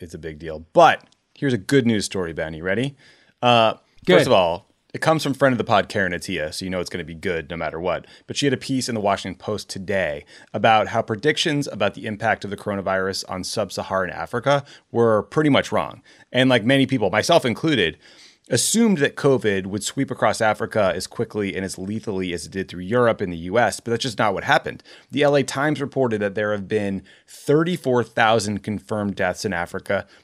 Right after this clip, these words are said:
Speaker 1: out of one point three billion people on the continent. Now,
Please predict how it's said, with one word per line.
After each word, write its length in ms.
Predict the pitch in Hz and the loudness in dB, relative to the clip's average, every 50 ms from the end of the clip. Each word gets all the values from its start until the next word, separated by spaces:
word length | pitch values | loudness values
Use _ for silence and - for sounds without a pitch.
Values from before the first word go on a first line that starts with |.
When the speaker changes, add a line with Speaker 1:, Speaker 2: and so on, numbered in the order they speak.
| _ - | _ -2
Speaker 1:
out 120 | 117 113 | 0 0
of 100 | 110 90 | 0 0
one 220 | 98 120 123 123 120 | 0 0 0 0 0
point 240 | - 127 120 107 - | -2 -2 -4 -4 -6
three 360 | - 104 110 113 110 107 92 | -10 -8 -6 -6 -6 -6 -8
billion 460 | 87 82 107 107 101 101 95 90 85 | -8 -4 -2 -2 -2 -2 -2 -4 -6
people 320 | - 104 101 - 87 82 | -8 -10 -10 -8 -6 -6
on 140 | 67 82 82 | -6 -6 -8
the 80 | 76 - | -10 -12
continent. 480 | - - 90 73 58 58 57 - - _ - _ - | -10 -10 -10 -10 -10 -12 -16 -20 -20 _ -20 _ -4
Now, 240 | 139 127 107 101 | -2 0 0 0